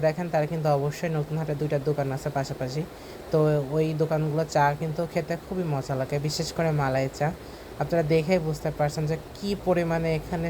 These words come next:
শট দেয়। আর শটের কালারটাও দেখতে পারছেন,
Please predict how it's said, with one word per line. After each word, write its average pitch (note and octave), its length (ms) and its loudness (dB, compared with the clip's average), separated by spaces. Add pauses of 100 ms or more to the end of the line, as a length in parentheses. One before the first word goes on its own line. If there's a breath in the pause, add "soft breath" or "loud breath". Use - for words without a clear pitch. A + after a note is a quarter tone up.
(120)
শট D3 220 4 (120)
দেয়। C#3 200 2 (520 loud breath)
আর C#3+ 140 4 (100)
শটের D#3 320 2
কালারটাও D3 540 6
দেখতে D3+ 300 0
পারছেন, C#3 360 -2